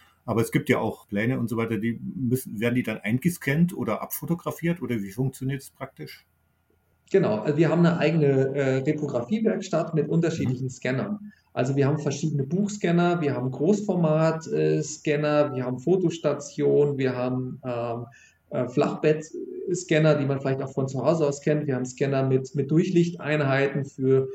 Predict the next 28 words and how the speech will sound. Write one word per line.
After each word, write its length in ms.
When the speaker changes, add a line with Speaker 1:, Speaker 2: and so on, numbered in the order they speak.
Speaker 2:
negative 800
Glasplatten 680
und 100
ähnliches. 420
Und 200
da 220
überlegen 380
wir 60
uns 120
dann 120
immer 280
ein 220
Projekt. 460
Und 160
dann 300
müssen 300
unsere 280
Fotografen, 640
die 100
dort 200
in 100
der 600
Werkstatt 440
arbeiten, 380
die 60
scannen 340
das 200
dann 220